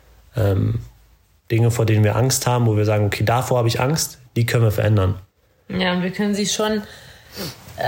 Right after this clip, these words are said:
Speaker 2: also, also wir können sie schon verändern, wenn wir darüber sprechen. Weil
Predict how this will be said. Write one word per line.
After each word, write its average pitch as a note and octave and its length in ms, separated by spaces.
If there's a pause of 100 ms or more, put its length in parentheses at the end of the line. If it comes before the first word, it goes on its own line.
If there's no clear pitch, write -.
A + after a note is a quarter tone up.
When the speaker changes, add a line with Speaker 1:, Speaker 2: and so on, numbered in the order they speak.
(160)
Speaker 2:
also, G3+ 300
also G3 320
wir G3+ 80
können G#3+ 240
sie G#3 100
schon G#3+ 260
verändern, A3 640 (580)
wenn G3 200
wir F#3+ 80
darüber F#3 300
sprechen. F3+ 600 (360)
Weil F#3+ 600